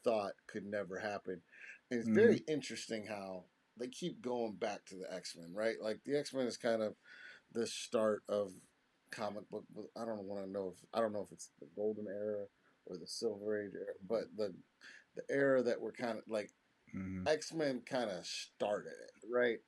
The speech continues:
Speaker 1: And then it's always funny how X-Men just comes back up every ten years. You know, every ten years, like, Let's go back into the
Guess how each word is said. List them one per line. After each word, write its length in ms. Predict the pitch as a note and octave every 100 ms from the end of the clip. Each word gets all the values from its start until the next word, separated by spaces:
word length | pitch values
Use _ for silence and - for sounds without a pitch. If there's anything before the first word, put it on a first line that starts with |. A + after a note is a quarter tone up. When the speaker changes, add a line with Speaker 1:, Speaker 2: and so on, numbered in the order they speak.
| - - - - -
Speaker 1:
And 280 | C3 A#2+ A#2+
then 500 | A#2+ A2+ G#2+ G#2 G2 -
it's 160 | - -
always 380 | B2+ C#3 C3+ -
funny 280 | C3 B2 A2+
how 200 | G#2+ - A2
X-Men 460 | A2 - A2+ G2+ F#2+
just 220 | F#2 - _ - -
comes 260 | A2+ G#2+ -
back 200 | G2 F#2 - F#2+
up 100 | - F2
every 200 | F2 F2+ -
ten 160 | E2+ -
years. 360 | _ _ - - _ _ _
You 280 | F#3+ F#3 F3
know, 360 | E3+ D#3+ C#3+ C3 -
every 220 | D3 D#3+ E3
ten 260 | D#3+ D3
years, 200 | C#3 D3
like, 140 | C3+ A#2+
Let's 260 | C3+ E3+ - D#3
go 160 | D3
back 200 | C3+ B2 A#2+
into 160 | G#2+
the 220 | G#2 G2